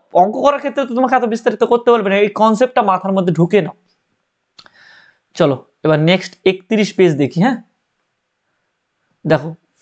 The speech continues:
বাতিল ওষুধ ফেলে দিই।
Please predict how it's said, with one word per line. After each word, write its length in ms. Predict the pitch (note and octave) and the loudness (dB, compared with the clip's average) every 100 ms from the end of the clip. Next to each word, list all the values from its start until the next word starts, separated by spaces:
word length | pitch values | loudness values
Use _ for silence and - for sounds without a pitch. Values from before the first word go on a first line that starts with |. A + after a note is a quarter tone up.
| - - - - _ _ _ _ - | -20 -20 -20 -20 _ _ _ _ 0
বাতিল 680 | D3 C#3 E3+ G#3 C4+ D4 D4 | 0 2 0 0 -2 0 2
ওষুধ 320 | A#3+ B3+ A3+ | 0 2 -2
ফেলে 280 | - F#3+ F#3+ | 0 2 2
দিই। 200 | C#3 C3 | 0 -6